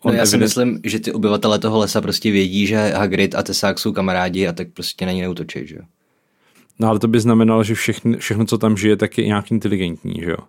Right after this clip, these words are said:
Speaker 1: No, hádám.
Speaker 2: Protože předpokládám, jako, že když jsi zvíře, nejseš inteligentní, tak dejme tomu Hagrida se bojíš, protože je velký a má kuši. Ale jako tesáka se bát nebudeš, jo?
Speaker 1: No, tak tesák je taky popisovaný,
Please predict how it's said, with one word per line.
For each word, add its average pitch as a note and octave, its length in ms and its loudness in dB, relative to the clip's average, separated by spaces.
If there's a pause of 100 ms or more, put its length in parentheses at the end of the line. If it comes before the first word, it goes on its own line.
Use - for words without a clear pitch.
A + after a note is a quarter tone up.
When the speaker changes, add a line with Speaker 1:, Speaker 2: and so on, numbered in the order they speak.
Speaker 1:
No, G2+ 360 -2 (340)
hádám. F2 420 -8 (180)
Speaker 2:
Protože G#2 360 2 (240)
předpokládám, A2 680 0
jako, G#2+ 200 0
že A2 160 0
když F#2+ 200 -4
jsi A#2+ 140 2
zvíře, F#2 640 0
nejseš A2 380 -2
inteligentní, F#2+ 720 -2
tak G2 160 0
dejme G2+ 220 2
tomu G2+ 200 0
Hagrida F#2+ 280 0
se G#2+ 160 0
bojíš, G2 340 0
protože - 320 -4
je G2+ 60 4
velký F#2+ 380 2
a F#2+ 40 4
má G2+ 180 4
kuši. - 440 -4 (720)
Ale G2 140 2
jako F2 140 -4
tesáka F#2+ 420 -2
se G2 160 -4
bát F#2 260 0
nebudeš, G2 480 -4
jo? - 160 -8 (600)
Speaker 1:
No, G2+ 140 2
tak F2+ 220 -2
tesák F2+ 420 -2
je F2+ 60 -4
taky E2+ 200 -8
popisovaný, F#2 680 -4